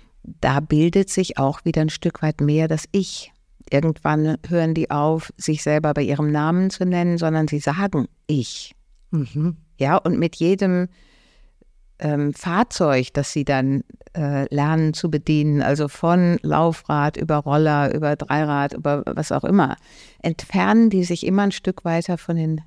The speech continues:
Speaker 1: Eltern.
Speaker 2: Mhm.
Speaker 1: Oh, das heißt, sie,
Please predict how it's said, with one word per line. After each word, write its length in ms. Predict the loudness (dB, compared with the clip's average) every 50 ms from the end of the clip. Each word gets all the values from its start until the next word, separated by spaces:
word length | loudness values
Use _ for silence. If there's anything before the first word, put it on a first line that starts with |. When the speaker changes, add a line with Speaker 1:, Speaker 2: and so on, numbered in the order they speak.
| -16 -14 -6
Speaker 1:
Eltern. 520 | -4 -2 -2 -2 -4 -6 -8 -8 -8 -12 _ _ _ _ -2
Speaker 2:
Mhm. 460 | -2 -2 -2 -2 -2 -2 -2 -2 -4 -8 _ -20 -20 -20 _ _ -4
Speaker 1:
Oh, 60 | -4 -2
das 200 | 0 0 -2 0
heißt, 300 | 0 -2 -2 -2 -6 -4
sie, 220 | 0 0 0 0